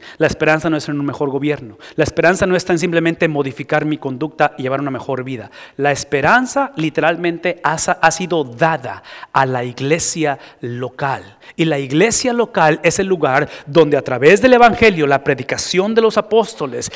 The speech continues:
y los eventos o los resultados de esa predicación es lo que hace que hombres y mujeres dejen de enfocarse en su propia interpretación y en su propio argumento,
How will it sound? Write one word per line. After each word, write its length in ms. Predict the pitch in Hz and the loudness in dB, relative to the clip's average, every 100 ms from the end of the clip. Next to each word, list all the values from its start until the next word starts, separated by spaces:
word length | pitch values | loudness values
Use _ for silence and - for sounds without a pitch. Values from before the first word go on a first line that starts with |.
| - - | -12 0
y 140 | 220 | 4
los 280 | 202 190 - | 4 2 4
eventos 600 | 175 151 202 262 254 247 - | 4 6 8 6 4 0 2
o 40 | |
los 120 | 175 | 0
resultados 340 | 151 156 196 214 | 2 2 2 2
de 80 | 220 | 2
esa 60 | |
predicación 560 | 226 220 233 - 180 170 - - | 0 2 0 2 0 0 -6 2
es 160 | 185 214 | 2 4
lo 160 | 247 | 2
que 160 | 247 190 | 4 2
hace 240 | 190 202 | 4 0
que 160 | - 156 | 0 2
hombres 480 | 156 226 254 247 240 | 4 4 2 2 2
y 40 | |
mujeres 560 | 220 208 247 208 147 - - | 0 0 0 0 -2 -6 -12
dejen 420 | 151 202 220 247 214 | 4 6 6 2 2
de 80 | |
enfocarse 680 | 196 - 180 208 214 208 220 196 | -2 -2 -2 2 2 2 -2 0
en 120 | 185 | -4
su 280 | - 175 - | 0 -2 2
propia 380 | 214 269 - 233 | 4 4 0 -2
interpretación 760 | 151 - 160 160 - 196 214 - - | -2 -2 -2 -4 0 2 2 -2 2
y 120 | 190 | 4
en 80 | 180 | 4
su 160 | 180 | 2
propio 340 | 180 233 240 247 | 4 4 4 6
argumento, 920 | 202 196 190 196 208 202 220 - - | 6 6 4 2 2 0 -2 -4 -20